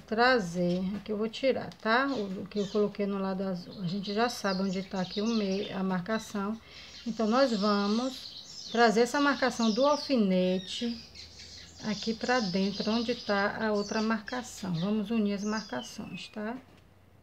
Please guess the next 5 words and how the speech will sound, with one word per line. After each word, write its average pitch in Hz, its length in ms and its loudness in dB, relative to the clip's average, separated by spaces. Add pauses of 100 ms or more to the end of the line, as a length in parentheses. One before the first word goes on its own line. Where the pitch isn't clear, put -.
(680)
Eu 220 140 -10
vou 202 100 -6
tirar 202 300 0
esse 220 220 -2
alfinete. 196 1040 0